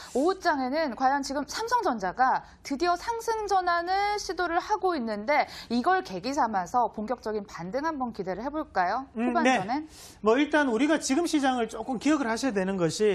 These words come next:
Speaker 2: 일단 고가 권역 자체는 닫혀져 있는 자리라고 말씀을 드렸었고요. 그리고 저가 권역은 이천백사십 포인트를 기점으로 해서 바닥 권역이 형성되는 거거든요. 하지만 여기서 우리가 보셔야 되는 것이, 어, 박스권 하단까지 내려왔기 때문에 여기서 가파른 반등이 이루어질 것이다.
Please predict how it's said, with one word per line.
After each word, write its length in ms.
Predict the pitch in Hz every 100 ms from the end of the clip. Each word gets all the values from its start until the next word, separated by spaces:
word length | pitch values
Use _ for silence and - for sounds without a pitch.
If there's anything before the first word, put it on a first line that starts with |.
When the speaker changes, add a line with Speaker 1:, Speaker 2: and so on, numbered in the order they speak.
| 156
Speaker 2:
일단 280 | 220 269 277
고가 280 | - 226 370
권역 280 | 359 330 285
자체는 640 | 185 180 247 233 208 190
닫혀져 360 | 151 151 330 339
있는 220 | 233 190
자리라고 400 | 170 214 196 160
말씀을 380 | 139 151 196 160
드렸었고요. 680 | 160 185 160 139 139 151
그리고 160 | 151 170
저가 300 | 160 202 262
권역은 400 | 247 214 190 190
이천백사십 840 | 190 - 254 233 226 185 196 262
포인트를 380 | - 214 220 175
기점으로 440 | 208 214 190 180
해서 400 | 185 185 208 214 - - -
바닥 280 | 190 277 302
권역이 280 | 277 220 196
형성되는 500 | 269 269 214 151 208
거거든요. 500 | 170 135 120 113 156 - - - -
하지만 320 | - 311 311 240
여기서 260 | 330 330
우리가 260 | 254 277 262
보셔야 260 | 226 247 277
되는 240 | 226 220
것이, 600 | 202 185 - 180 170 156 - - -
어, 200 | 170 160
박스권 400 | 247 294 330 294
하단까지 480 | 262 302 320 277 247
내려왔기 500 | 214 240 208 220 -
때문에 480 | 202 180 190 196 170
여기서 300 | 247 262 233
가파른 420 | 175 160 269 302
반등이 340 | 214 226 302
이루어질 320 | 247 269 226
것이다. 440 | 226 233 - 190